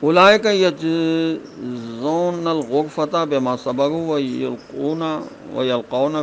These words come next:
فیہا تحیۃً و سلاما۔ اہل بہشت اپنی استقامت اور صبر کی وجہ سے بہشت کے انعامات اور بلند مقامات سے بہریاب، بہریاب ہوں گے اور انہیں تحیہ و سلام سے نوازا جائے گا۔ یہ سورہ فرقان کی آیت نمبر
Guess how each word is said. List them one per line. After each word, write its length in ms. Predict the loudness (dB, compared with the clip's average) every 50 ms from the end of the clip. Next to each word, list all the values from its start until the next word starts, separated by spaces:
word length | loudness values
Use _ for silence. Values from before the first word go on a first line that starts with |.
| -4 -4
فیہا 200 | -4 -4 -2 -4 -4
تحیۃً 520 | -6 -8 -6 -4 -4 -4 -4 -4 -4 -4 -6
و 220 | -4 -4 -4 -4 -4 -4
سلاما۔ 500 | -4 -2 0 0 0 2 4 2 2 2 0 -6 -16 -20 -20 -20 -20 -18 -18 -18 -20 -20 -2 4 6
اہل 240 | 8 10 10 8 8
بہشت 260 | 8 6 4 4 4 2
اپنی 260 | 2 2 0 -4 -4
استقامت 640 | -4 -2 -2 -2 0 2 2 2 4 4 2 0 0 -4 -16 -20 -16 -4
اور 180 | -2 -2 -2
صبر 260 | 0 0 -2 -2 -2 -2
کی 120 | -4 -2
وجہ 280 | -2 0 2 2 2 0 0
سے 80 | -4
بہشت 320 | -2 -2 -2 -4 -4 -4 -4
کے 100 | -2 -2
انعامات 420 | 0 0 0 0 0 0 -2 -2 -2
اور 80 | -4 -4
بلند 260 | -2 -2 -2 -2 -4
مقامات 500 | -6 -6 -4 -4 -2 -2 -2 -2 -4 -4
سے 120 | -6 -6
بہریاب، 600 | -6 -4 -4 -2 -2 -2 -2 -2 0 -2 -2 -4 -4
بہریاب 640 | -4 -4 -2 -2 -2 -2 -2 0 0 0 0 -2 -2
ہوں 180 | -4 -4 -4 -4
گے 60 | -4
اور 100 | -4 -4
انہیں 220 | -4 -4 -6 -6 -6 -6
تحیہ 300 | -6 -4 -4 -4 -4 -6
و 120 | -6 -6 -8 -8
سلام 300 | -8 -6 -6 -6 -6 -6 -8 -10
سے 180 | -10 -10 -10 -10 -12 -16 -20 -20 -20 -20 -20 -20 -20 -20 -20 -20 -10 -6
نوازا 380 | -2 0 0 2 2 2 2 2
جائے 240 | 2 0 0 0
گا۔ 60 | 0 -2
یہ 160 | -2 -4 -6
سورہ 220 | -6 -6 -6 -6 -6
فرقان 360 | -6 -8 -6 -4 -4 -4 -4 -4
کی 120 | -4 -4
آیت 220 | -6 -6 -6 -8
نمبر 140 | -10 -10 -10